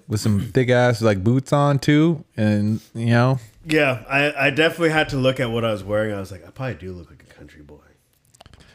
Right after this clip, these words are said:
Speaker 1: Climbing poles.
Speaker 2: Climbing, climbing poles for fun. I'm a high paid stripper right now.
Speaker 1: Facts. So how's the, how's the, the life been? Have you still been in contact with, like, your roommates?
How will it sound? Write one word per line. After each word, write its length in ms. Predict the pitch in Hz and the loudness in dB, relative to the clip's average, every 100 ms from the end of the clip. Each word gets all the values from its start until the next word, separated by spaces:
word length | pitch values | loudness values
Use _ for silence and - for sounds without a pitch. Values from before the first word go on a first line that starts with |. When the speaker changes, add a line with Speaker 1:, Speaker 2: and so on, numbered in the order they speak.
| _ _ _ _ _ | _ _ _ _ _
Speaker 1:
Climbing 340 | - 101 110 120 | -2 0 2 2
poles. 540 | 123 151 151 117 - _ _ | 2 2 0 -2 -8 _ _
Speaker 2:
Climbing, 440 | - 117 123 120 - | -12 -8 -4 -6 -8
climbing 380 | - - 95 107 | -18 -16 -14 -14
poles 280 | 104 104 104 | -10 -10 -10
for 80 | 98 | -12
fun. 380 | - 123 107 76 _ - - - - - - | -10 -8 -8 -12 _ -20 -20 -20 -20 -20 -14
I'm 100 | 113 | -12
a 40 | |
high 220 | - 98 | -10 -12
paid 260 | 95 107 107 | -10 -10 -10
stripper 320 | - 120 90 | -12 -14 -14
right 200 | 80 - | -16 -18
now. 180 | 80 73 - - - _ - | -18 -20 -20 -20 -20 _ 0
Speaker 1:
Facts. 480 | 113 120 107 - - - - - _ | 4 4 0 -6 -16 -18 -20 -20 _
So 160 | - 117 | -2 2
how's 180 | 113 113 | 4 4
the, 260 | 117 113 | 4 4
how's 380 | 107 117 120 107 | 2 2 2 2
the, 360 | 110 110 107 101 | 2 4 4 2
the 80 | 101 | 2
life 240 | 107 117 | 4 4
been? 100 | 110 | 2
Have 140 | 101 98 | 2 2
you 60 | |
still 200 | 101 110 | 2 2
been 140 | 104 101 | 2 2
in 80 | 98 | 2
contact 480 | 113 107 104 107 | 2 2 2 0
with, 80 | 107 | 2
like, 100 | 104 | 0
your 100 | 101 | 2
roommates? 440 | 104 120 131 - | 0 0 -2 -6